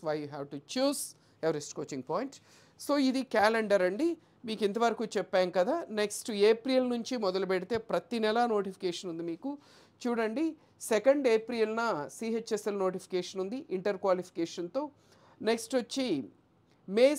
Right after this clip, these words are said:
సెవెంత్న మనకి మల్టీ టాస్కింగ్ ఉంది, టెన్త్ క్వాలిఫికేషన్తో. నెక్స్ట్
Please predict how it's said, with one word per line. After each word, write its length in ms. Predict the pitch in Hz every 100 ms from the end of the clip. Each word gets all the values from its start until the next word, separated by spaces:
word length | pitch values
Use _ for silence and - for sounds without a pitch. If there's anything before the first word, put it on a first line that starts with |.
| -
సెవెంత్న 460 | 220 233 226 220 202 135 - - 185
మనకి 220 | 185 185
మల్టీ 240 | 185 190 226 214
టాస్కింగ్ 440 | 175 - 180 180
ఉంది, 180 | 185 247 247
టెన్త్ 200 | 180 185 190
క్వాలిఫికేషన్తో. 800 | 170 165 - 160 - 165 165 294 277 - - - 196
నెక్స్ట్ 300 | 214 -